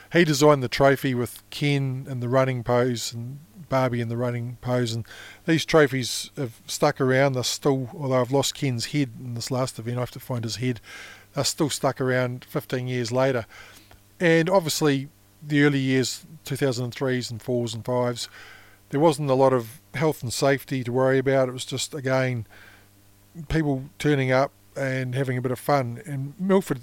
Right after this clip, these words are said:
that's what it's about. Milford creates its own fun. I was gobsmacked at the interest that the event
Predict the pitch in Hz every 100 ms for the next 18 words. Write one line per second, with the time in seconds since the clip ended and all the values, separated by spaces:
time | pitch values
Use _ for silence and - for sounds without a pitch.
0 | - 160 - 139 127 131 135 131 _ -
1 | 156 - 147 139 127 131 147 - 131 131
2 | 135 135 131 123 - 117 127 - - -
3 | - _ - 156 135 110 - - 170 143
4 | 143 143 - 139 127 135 127 139 143 139
5 | - - 127 - 135 123 - 147 127 135